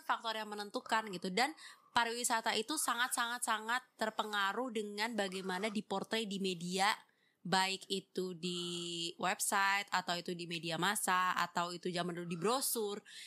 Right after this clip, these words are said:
di D V D gitu loh, tergantung gimana diportraynya gitu. Ya kan orang-orang masih ngira waktu, ya aku misalnya ya jeleknya ya, aku waktu ke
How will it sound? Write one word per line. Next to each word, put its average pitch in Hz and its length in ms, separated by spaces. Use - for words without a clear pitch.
di 196 160
D 190 80
V 269 240
D 220 100
gitu 180 160
loh, 170 80
tergantung 196 480
gimana 180 320
diportraynya 233 720
gitu. 170 320
Ya 240 160
kan 466 160
orang-orang 277 320
masih 302 320
ngira 233 320
waktu, 226 320
ya 208 160
aku - 160
misalnya 226 400
ya 190 80
jeleknya 185 480
ya, - 80
aku 359 160
waktu 269 320
ke - 80